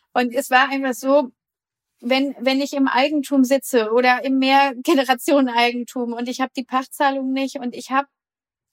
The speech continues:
zwar Angestellte, aber ich habe einen großen Personalstab aus eigener Familie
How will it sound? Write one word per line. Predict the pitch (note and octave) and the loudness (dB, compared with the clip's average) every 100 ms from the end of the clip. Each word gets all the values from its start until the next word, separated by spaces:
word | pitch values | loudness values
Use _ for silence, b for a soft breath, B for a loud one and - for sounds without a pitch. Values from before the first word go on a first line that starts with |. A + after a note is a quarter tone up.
| - | -20
zwar | - C4 B3+ | -4 -2 0
Angestellte, | D4 C#4+ - A#3 A3+ A#3+ | 0 0 0 -2 0 0
aber | A3+ | -2
ich | A#3 | -2
habe | C4+ C4 | -4 -2
einen | B3 A#3+ | -6 -4
großen | B3+ C#4 C#4+ C4+ B B B - A#3+ | -4 0 2 2 B B B -20 -4
Personalstab | C4 B3 A#3+ A#3+ - C4 B3 | -2 2 2 2 0 -2 -2
aus | A#3+ | -6
eigener | A#3+ B3 B3+ B3 | 0 0 2 -2
Familie | - B3 C4+ D#4+ C#4+ F#3 E3 | 0 2 4 4 2 0 -2